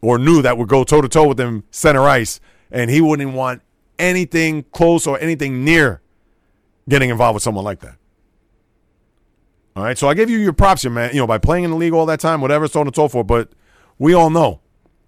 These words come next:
And for the Hockey Fight fan out there who watches hockey fights and follow who's tough, who's who, and whatever, I'm sorry, my guy, you are not on the top of that list, or anywhere near it,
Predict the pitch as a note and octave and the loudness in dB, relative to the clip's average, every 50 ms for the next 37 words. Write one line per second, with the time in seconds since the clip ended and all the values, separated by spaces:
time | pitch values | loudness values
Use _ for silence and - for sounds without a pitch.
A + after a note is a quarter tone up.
0 | _ _ _ _ _ _ _ _ _ _ _ - G#2+ G2+ A2 A2+ A#2+ D3 E3 D3 | _ _ _ _ _ _ _ _ _ _ _ -12 -10 -6 -4 -2 0 0 -2 -2
1 | C3 D#3+ E3 D#3 - F3 E3 D#3 D3+ D3+ D3+ - D#3+ E3 D#3+ D3+ C3+ C3 B2 A2 | 0 0 0 0 2 0 0 0 0 -2 -2 0 0 2 4 4 4 2 0 -2
2 | F2 - - _ _ _ - - F#2 A2+ C#3+ E3 D3+ - D3 - D3 D3+ B2+ C3 | -6 -12 -20 _ _ _ -14 -4 2 4 4 4 4 2 -2 0 0 0 -2 -2
3 | A2+ D3 D#3 D#3 C#3 - A#2 G#2+ - - C#3 C3+ C#3 C#3 C#3+ D3 C#3+ C3+ - _ | 0 0 0 0 0 -2 -6 -6 -2 0 2 4 4 4 2 2 0 -2 -4 _
4 | _ _ _ _ _ _ _ _ _ _ _ _ _ _ _ _ _ _ _ _ | _ _ _ _ _ _ _ _ _ _ _ _ _ _ _ _ _ _ _ _
5 | _ - - D#3+ D#3 - - E3 D3+ C#3+ B2 C#3+ D3+ C#3+ - D#3 D#3 D#3 D3 C3 | _ 2 2 4 4 4 4 4 4 4 4 2 0 2 4 4 4 6 4 4
6 | B2 B2+ C#3 D3 D#3 D#3+ D3+ C#3 - - G2+ - - G#2 A#2 C3+ C3 - D#3 D3 | 2 2 2 4 4 2 0 -2 -4 -12 -20 -16 -10 -2 -2 -2 0 4 4 4
7 | C3 A#2+ G#2 G2+ F2 G#2 G#2 G2+ G2 G2 G2 A#2 B2 A#2+ A2 A#2 A#2+ A#2+ A#2+ A#2 | 4 4 2 0 -2 0 0 0 0 -2 -2 0 0 0 0 2 0 0 0 0
8 | G#2+ G2+ - A2+ G#2 F2 F2 F2 E2+ F2+ E2 C2 - - - _ _ _ _ _ | -4 -4 -2 -2 -2 -2 -6 -8 -8 -10 -12 -12 -14 -18 -20 _ _ _ _ _
9 | - A#2 A#2 B2+ B2 A#2 G#2 F#2+ G2+ G#2 B2 G#2+ - - | -6 -4 -2 -2 -2 -2 -4 -6 -4 -2 -2 -4 -4 -8